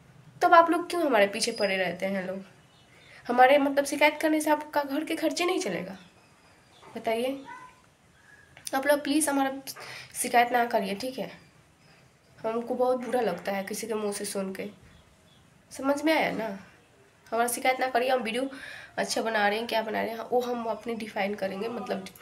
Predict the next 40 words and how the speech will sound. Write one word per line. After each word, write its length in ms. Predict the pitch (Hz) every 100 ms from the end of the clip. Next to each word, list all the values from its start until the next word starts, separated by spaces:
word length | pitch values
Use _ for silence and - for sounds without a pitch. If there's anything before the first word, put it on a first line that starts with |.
| - - -
decide 300 | 240 311 302
करेंगे 320 | 285 254 233
कि 100 | 240
हम 140 | 254 233
कैसा 240 | 190 196
video 240 | 208 202 202
बना 200 | 196 185
रहे 120 | 180
हैं, 100 | 196
कैसा 220 | 190 196
नहीं 160 | 180 190
बना 220 | 180 175
रहे 160 | 175 202
हैं, 160 | -
समझ 320 | - 254 269 277
में 120 | 277
आया? 180 | 196 - - - - - - -
हम 160 | 240 247
अच्छे, 300 | 240 - 302
हम 160 | 285 254
अपने 240 | 247 269
से 100 | 262
अच्छे 260 | 226 226 269
ही 100 | 277
सोच 220 | 269 214
के 100 | -
बनाते 340 | 220 180 175 -
हैं, 160 | 196 196 - - - - -
ठीक 200 | - 277
है? 60 | 180
आप 200 | 202 226
लोग 160 | 277 285
की 60 |
सोच 260 | 285 269 269
कैसी 300 | 254 233 254
है 140 | 254 240
हमको 200 | 233 240
नहीं 140 | 262
मालूम 300 | 208 175 202
है। 140 | 190